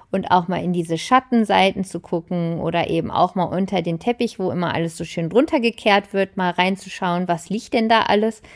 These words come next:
Und da hatten wir dann herausgefunden, dass sie sich ziemlich einsam fühlt. Ähm, wir Menschen sind soziale Wesen. Das war immer schon so, das ist total klar.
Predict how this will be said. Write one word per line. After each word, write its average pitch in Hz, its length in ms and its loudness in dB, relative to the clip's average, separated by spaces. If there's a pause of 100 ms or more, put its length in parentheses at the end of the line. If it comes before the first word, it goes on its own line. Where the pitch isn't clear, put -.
(420)
Und 220 460 0
da 220 340 8
hatten 240 360 6
wir 208 180 4
dann 208 400 2
herausgefunden, 247 1300 2 (640)
dass 190 360 2
sie 214 120 2
sich 190 460 -2 (260)
ziemlich 247 360 0
einsam 190 340 2
fühlt. - 380 -6 (800)
Ähm, 185 360 0
wir 202 80 2
Menschen 247 380 2
sind 247 340 4
soziale 214 480 4
Wesen. 247 400 4 (880)
Das 196 240 -4
war 185 180 4
immer 247 300 6
schon 277 260 4
so, 285 220 4
das 226 220 2
ist 185 140 -4
total 170 360 0
klar. 208 460 2